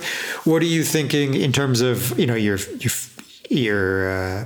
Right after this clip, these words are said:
plans for the organization? Are you thinking, aside from, like, the human experience component that you're talking about, are you interested, I know you briefly said you might be interested in moving kind of upstream to organizational issues.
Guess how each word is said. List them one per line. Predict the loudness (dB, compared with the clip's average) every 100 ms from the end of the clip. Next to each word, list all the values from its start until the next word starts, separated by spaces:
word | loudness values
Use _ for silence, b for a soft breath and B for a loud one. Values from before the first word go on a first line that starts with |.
| -6
plans | -2 0 2 0
for | 0 0
the | 0
organization? | 0 0 -2 0 0 0 -2 -2 -2
Are | -2
you | -2 0 0 0
thinking, | -4 -2 -2 0 0 0 0 -2
aside | -2 0 0 0
from, | 0
like, | 0 0
the | -2
human | 0 0
experience | -2 -2 0 0 0
component | -4 -2 -2 -2
that | -2
you're | -4
talking | -4 -4 -4 -4
about, | -2 -2
are | -2
you | 0 0
interested, | -2 -2 -4 -2 -2 -2 -4 -8
I | -4
know | 0
you | 0 0
briefly | 0 0 0
said | 0 0
you | 0
might | -2 0 0 -2 -2
be | -4 -2 -2
interested | -2 -2 -2
in | 0
moving | 0 0
kind | -2 -2
of |
upstream | -4 -4 -2 0
to | 0
organizational | 0 0 0 0 2 0 0 0
issues. | 0 0 0 0 -2